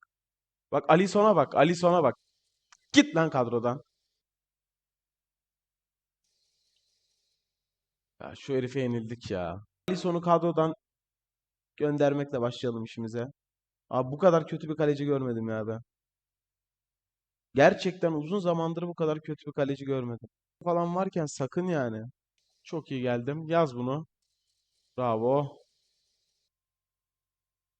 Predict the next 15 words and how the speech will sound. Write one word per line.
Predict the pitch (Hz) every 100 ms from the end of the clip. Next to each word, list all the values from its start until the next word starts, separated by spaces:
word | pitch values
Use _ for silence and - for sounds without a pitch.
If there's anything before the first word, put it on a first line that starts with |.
| _ _ _ _
Çok | - - 151 -
iyi | 175 175
pas. | 180 185 - - _ _ _ _ _ _
Çok | - 156 151 147 151
iyi | 139
gol. | 127 113 - _ _ _
Bravo. | 113 113 127 123 139 151 135 - - _ _ _
Görüşürüz. | 123 123 151 151 - - - _ _ _ _ -
Şu | -
kadar | 160 196 220
ya. | 196 175 170 180 175 _ _ _ _ _ _ _ -
Eyvah. | 104 107 113 104 -
Bir | 104 107
de |
elemede. | 113 110 113 113 127 120